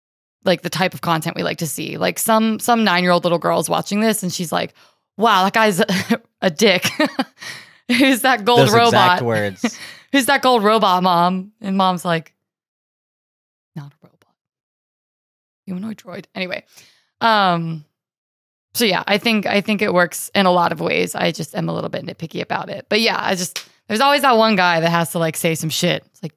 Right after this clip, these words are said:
Speaker 1: "Y-, you're just wrong. Just sit there and be wrong. And we'll prove him wrong eventually, I'm sure." Um,
Speaker 2: Well,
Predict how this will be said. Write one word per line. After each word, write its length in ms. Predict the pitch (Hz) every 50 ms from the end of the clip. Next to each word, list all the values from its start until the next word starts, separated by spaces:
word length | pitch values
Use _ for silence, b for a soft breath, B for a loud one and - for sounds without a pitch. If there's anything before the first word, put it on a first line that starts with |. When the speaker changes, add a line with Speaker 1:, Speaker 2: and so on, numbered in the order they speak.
| _ 185
Speaker 1:
"Y-, 60 | 196
you're 360 | 196 202 214 262 285 277 247
just 160 | 208 208 -
wrong. 300 | 185 - - - 185 165
Just 180 | - - 190 -
sit 100 | 202 -
there 120 | 202 180
and 80 | 170 156
be 80 | 170
wrong. 320 | - - - 180 - - -
And 220 | - 185 180 175 175
we'll 100 | 180 180
prove 220 | - 247 262 247
him 140 | 254 247 240
wrong 180 | 233 226 220 208
eventually, 560 | 170 175 170 151 - 170 170 170 170 165 151 b b b b b b b b b b _ _ _ -
I'm 200 | 175 180 180 165
sure." 560 | - - - 170 165 - - - - 165 - _ _ _ _ _ _ _ _ _ _
Um, 800 | - 196 190 185 175 170 170 165 165 165 170 170 165 170 202 _ _ _ _ _ _ _ _ _
Speaker 2:
Well, 380 | 135 135 139 139 135 135 -